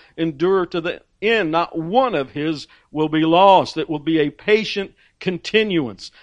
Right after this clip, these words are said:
Verse eight, "But to those who are self-seeking and do not obey the truth, but obey unrighteousness,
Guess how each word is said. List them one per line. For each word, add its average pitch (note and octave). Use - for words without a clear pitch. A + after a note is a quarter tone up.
Verse D#3+
eight, G#3
"But E3+
to E3+
those G#3
who F3+
are D#3
self-seeking E3
and D3
do A#3
not B3
obey D#3
the C#3
truth, D3
but E3
obey E3+
unrighteousness, F3+